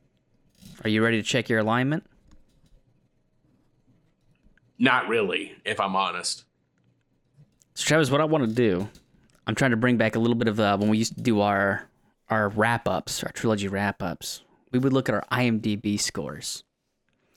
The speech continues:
Speaker 1: We would, we would try and rank it, right? We thought the three movies, how they ranked.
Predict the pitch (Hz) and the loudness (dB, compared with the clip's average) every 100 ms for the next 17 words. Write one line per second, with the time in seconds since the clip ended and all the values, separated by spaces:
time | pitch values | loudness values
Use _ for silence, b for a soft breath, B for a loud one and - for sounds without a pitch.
0 | - 110 101 98 101 - 117 - 120 104 | -10 -4 -2 -2 -6 0 0 2 -2 0
1 | 98 110 117 87 76 - - _ _ _ | 0 2 2 -2 -8 -12 -20 _ _ _
2 | - 98 123 - _ _ _ _ _ _ | -4 0 0 -2 _ _ _ _ _ _
3 | _ _ _ B B B B B - 110 | _ _ _ B B B B B -2 0
4 | 107 104 - 113 107 110 104 - 120 110 | 2 -2 -2 0 2 4 2 0 -2 0
5 | 101 101 113 | 2 2 0